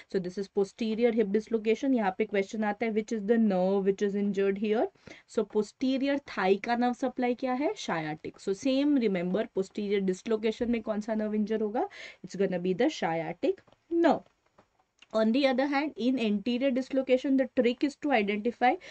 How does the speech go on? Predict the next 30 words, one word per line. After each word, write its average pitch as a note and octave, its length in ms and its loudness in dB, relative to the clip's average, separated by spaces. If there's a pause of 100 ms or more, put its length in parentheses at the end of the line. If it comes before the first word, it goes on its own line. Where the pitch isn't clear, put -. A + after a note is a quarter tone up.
(140)
look C4+ 160 2
at F4+ 140 2
the F#4+ 80 4
lesser G#3 420 4
trochanter. E3+ 540 -4
The F3+ 140 0
lesser G#3+ 320 0
trochanter B3 480 0
becomes B3 360 0
so B3 280 2
prominent, F3 560 -4
whereas F3+ 260 0
the G3 100 -2
lesser G3 360 2
trochanter F3 640 -4 (320)
here G#3+ 420 2
will G3+ 200 4
not F#3 380 -2
be G#3 140 -2
well D#3+ 220 0
seen, D#3+ 280 -6
all E3 120 -2
right? B3 200 0
So - 120 -4
this G3+ 300 -4
lesser F3+ 320 0
trochanter F#3+ 600 -4
really F3+ 360 0
helps E3+ 380 -4
you, G#4 140 4